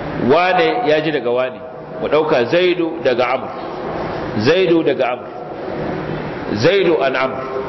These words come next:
sai muka same shi a wata hanyar Zaid an Muhammad an Amr, kaga an ƙara wani. Wannan ƙarin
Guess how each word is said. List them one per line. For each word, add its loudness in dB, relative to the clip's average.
sai 4
muka 4
same 2
shi -4
a 6
wata 4
hanyar 0
Zaid 4
an 4
Muhammad 2
an 2
Amr, 0
kaga 4
an 2
ƙara 4
wani. -2
Wannan 4
ƙarin 2